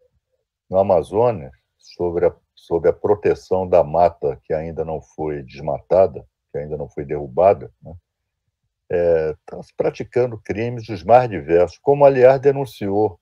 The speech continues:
né, o delegado Saraiva, né? E, e agora esse cenário, né, de anarquia, de terra sem lei, é, causa essas duas vítimas, né? É,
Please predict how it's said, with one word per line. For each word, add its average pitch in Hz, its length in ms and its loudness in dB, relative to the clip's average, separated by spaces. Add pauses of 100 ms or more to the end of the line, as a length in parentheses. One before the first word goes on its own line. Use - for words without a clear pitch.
(160)
né, 78 160 -12
o 85 80 -6
delegado 82 500 0
Saraiva, 69 460 -4 (340)
né? 71 140 -16 (1040)
E, 73 920 -12 (260)
e - 100 -4
agora 98 680 4 (300)
esse 80 640 -12
cenário, 78 800 0
né, 76 220 -12
de 65 480 -18 (1120)
anarquia, 87 960 -4 (480)
de 73 160 -14
terra 85 320 0
sem 95 240 -6
lei, 90 380 -2 (840)
é, 73 720 -10 (100)
causa 90 380 4
essas 90 300 -2
duas 90 280 0
vítimas, 69 540 -16
né? 71 220 -16 (400)
É, - 480 -18